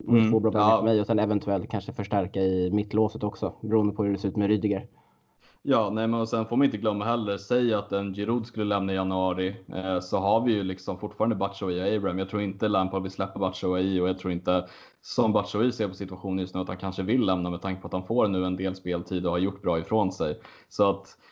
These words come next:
Speaker 2: det är väl lite, skulle det vara något chockerande att någon lämnar som man inte alls hade tänkt, då får man ju se till därifrån och värva en ersättare. Men jag tror,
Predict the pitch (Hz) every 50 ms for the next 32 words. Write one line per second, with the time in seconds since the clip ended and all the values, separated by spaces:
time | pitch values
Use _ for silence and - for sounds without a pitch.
0 | _ _ - 104 107 107 113 117 123 117 110 117 113 101 98 95 92 90 - -
1 | - 131 120 110 107 117 123 120 110 107 104 101 101 98 - - 101 95 - 117
2 | 123 131 120 101 98 90 90 - 101 98 98 95 92 95 98 95 92 92 92 92
3 | 92 92 - 95 95 95 95 90 - 95 104 113 107 104 95 95 - - 120 107
4 | 92 90 95 - - 110 107 101 95 95 - 110 98 95 90 - 98 92 107 123
5 | 120 98 - 98 95 95 92 92 95 92 90 92 90 92 92 92 - - 123 113
6 | 113 - 98 87 76 78 92 92 92 92 92 92 - - - 101 95 92 92 92